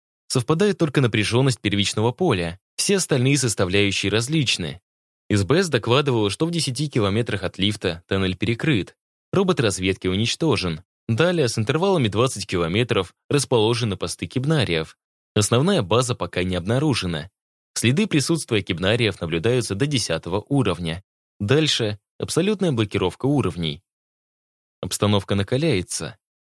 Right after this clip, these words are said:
рассуждал Алекс. "Нужно проверить работу главного нашего преимущества — маскирующих полей". Проверка показала, что поля работают.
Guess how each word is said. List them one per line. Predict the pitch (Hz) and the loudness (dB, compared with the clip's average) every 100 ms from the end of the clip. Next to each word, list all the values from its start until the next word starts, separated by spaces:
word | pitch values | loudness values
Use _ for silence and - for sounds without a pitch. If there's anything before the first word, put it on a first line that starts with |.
| - | -4
рассуждал | 98 98 95 98 123 | -2 0 -2 0 0
Алекс. | 120 80 - - _ _ _ _ _ - | 0 -2 -6 -12 _ _ _ _ _ 0
"Нужно | 170 165 | 2 2
проверить | 123 101 113 117 - | 0 0 2 0 -2
работу | 85 95 110 95 | -2 -2 -2 0
главного | 101 110 101 92 | 2 2 2 0
нашего | 92 - 92 | -2 -2 -2
преимущества — | - 143 165 - 90 - 80 - _ _ - | -2 0 0 -2 -4 -6 -8 -8 _ _ 0
маскирующих | 143 165 - 123 95 87 92 - | 2 2 2 0 2 -2 -4 -2
полей". | 117 135 85 76 - _ _ _ _ _ _ _ | 0 0 -2 -6 -14 _ _ _ _ _ _ _
Проверка | 117 143 208 - | 0 2 2 -2
показала, | 127 - 113 95 127 110 | -2 0 0 2 2 0
что | - 87 | -4 -4
поля | 90 87 | -2 0
работают. | 98 120 120 - 85 82 | 0 0 -2 0 -2 -2